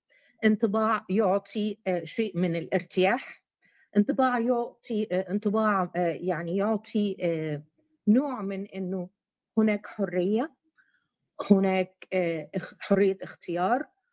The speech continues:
هناك، آه، نوع من ال-، ال-، السلم والسلام، آه، ويعني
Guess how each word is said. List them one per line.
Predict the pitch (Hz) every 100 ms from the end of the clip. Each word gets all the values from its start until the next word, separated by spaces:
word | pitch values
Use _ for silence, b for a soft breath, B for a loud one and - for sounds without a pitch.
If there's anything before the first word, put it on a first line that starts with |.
| _ _ -
هناك، | 196 190 196 196 196 -
آه، | 185 170 175
نوع | 214 180 160
من | 165 156 156 175
ال-، | 165 151 160 160
ال-، | 156 147 135 143 139 - 139
السلم | 151 - 240 254 254
والسلام، | 208 160 - 180 180 190 202 190 _ _ _ _ _ -
آه، | 175 165 160 165 160 - _ _ _ _
ويعني | 175 175 185 190 - 180 170 - 170 151 170 165